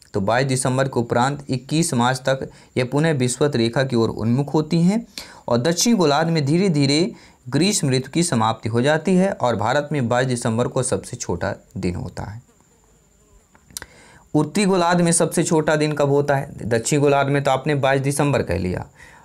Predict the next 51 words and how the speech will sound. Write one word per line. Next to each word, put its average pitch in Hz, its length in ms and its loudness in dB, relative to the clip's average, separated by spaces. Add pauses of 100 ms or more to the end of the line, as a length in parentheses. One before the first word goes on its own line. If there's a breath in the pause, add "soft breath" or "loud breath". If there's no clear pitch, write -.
(280 loud breath)
ठीक 139 140 2
है। 220 220 0 (200)
तो - 60 0
उत्तरी 143 380 0
गोलार्ध 160 340 2
में 160 100 2
सबसे 151 300 -2
छोटा 143 300 0
दिन 117 200 0
कब 92 180 -2
होता 95 260 -6
है? 95 180 -6
देखिए, 156 400 -2 (260)
हम, 117 100 -2
अ, 117 40 -6 (100)
प्रश्न 107 520 0
जो 131 80 2
पूछा 131 320 -2
गया 131 140 2
था 131 100 -2
अभी, 127 120 0
क्या 131 160 0
पूछा 127 280 -4
गया 135 140 2
था? 139 120 -2
भारत 101 540 -2
में 117 180 0
सबसे 107 360 -2
छोटा 101 280 -2
दिन 104 180 -4
कब 92 220 -6
होता 90 300 -8
है, 104 160 -14 (440 soft breath)
भारत 175 340 0
में 104 100 -2
पूछा 90 280 -6
गया 87 180 -6
था। - 180 -16 (520 loud breath)
और 127 60 2
यही 156 240 2
प्रश्न 185 320 0
पूछा 147 360 0
लिया 117 480 2
गया 120 180 2
कि 143 120 -2
उत्तरी 160 380 0
गोलार्ध 120 360 2
में 143 140 0
कब 110 140 0
होता 95 320 -2
है। 98 160 -10